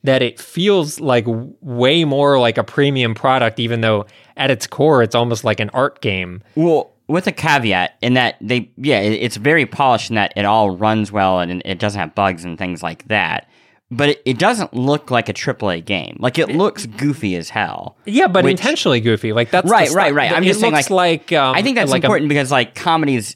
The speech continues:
Speaker 2: if a co-, like, a, take a movie, like, a, a movie comedy looks like a good drama. That actually makes it less funny somehow.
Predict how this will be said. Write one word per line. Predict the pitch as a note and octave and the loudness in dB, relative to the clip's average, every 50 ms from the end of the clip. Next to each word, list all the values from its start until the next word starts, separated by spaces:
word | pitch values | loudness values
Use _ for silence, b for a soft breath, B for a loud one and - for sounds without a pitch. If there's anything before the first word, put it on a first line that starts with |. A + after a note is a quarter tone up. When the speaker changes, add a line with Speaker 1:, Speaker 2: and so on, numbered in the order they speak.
| _ _ - | _ _ -6
Speaker 2:
if | C3+ C#3 | -6 -6
a | C#3 | -6
co-, | - - - - | -8 -8 -4 -4
like, | D3 C#3 - - | -4 -2 -2 -6
a, | - - - _ - | -8 -10 -12 _ -8
take | - E3 D3 | -6 -4 -2
a | D3+ | 0
movie, | F3 F#3+ D3+ G#2 G#2 | 0 0 0 2 2
like, | G#2 G2+ G2 - - | 0 0 0 -2 -2
a, | - A#2+ - _ _ - | -4 -4 -4 _ _ 0
a | B2+ B2 | 0 2
movie | A#2+ B2 C3+ D3+ E3 D#3+ D#3 C3+ | 2 4 4 4 2 2 0 -2
comedy | C#3+ C#3 B2+ B2+ A#2+ G#2+ | -2 -2 0 0 0 -2
looks | G2 G2+ G#2+ A2 - | -2 -2 -2 -4 -4
like | B2 A2+ - | -8 -10 -10
a | F2 | -8
good | E2 G2 A2 G#2 E2+ | -4 -2 -2 -2 -2
drama. | F#2+ G2 G#2+ A2 A2 G2 E2+ D#2 - | -4 -2 0 0 0 0 -2 -6 -4
That | G#2+ G#2 G#2 | -2 -2 -2
actually | B2+ B2+ - - C3+ | -2 -4 -6 -8 -6
makes | A#2+ B2 - - - | -6 -6 -8 -10 -18
it | - | -12
less | - F#2 F2 E2+ - - | -6 -6 -6 -6 -6 -10
funny | - - E2+ F2 D#2+ - - | -14 -10 -10 -10 -10 -12 -16
somehow. | - - - - - - - - - - | -16 -16 -16 -14 -14 -16 -16 -16 -16 -20